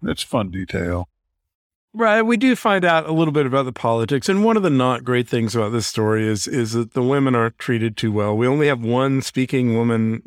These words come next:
Speaker 2: Thal, and she's just all jealous and, you know, doesn't understand politics and,
Speaker 1: Yeah.
Speaker 2: and all that sort of thing, yeah. So Aladon explains that Susan has said she's gonna send them a message,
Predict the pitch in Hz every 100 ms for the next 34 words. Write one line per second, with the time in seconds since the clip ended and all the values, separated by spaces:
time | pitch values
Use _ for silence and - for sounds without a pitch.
0 | 151 - 151 147 143 135 117 107 - 123
1 | 120 127 117 127 117 101 120 120 120 113
2 | - 117 104 104 127 104 107 117 117 117
3 | 113 104 117 110 107 113 117 120 110 101
4 | - 104 104 - - 87 - 78 - 113
5 | 117 113 110 - - 107 104 104 101 107
6 | 104 101 - _ _ _ _ _ _ -
7 | 185 175 208 262 214 185 165 - 147 139
8 | 139 139 - 123 123 120 - - - 180
9 | 208 202 185 180 147 139 139 143 135 123
10 | 127 120 123 110 - 175 175 170 139 120
11 | 110 - 117 113 104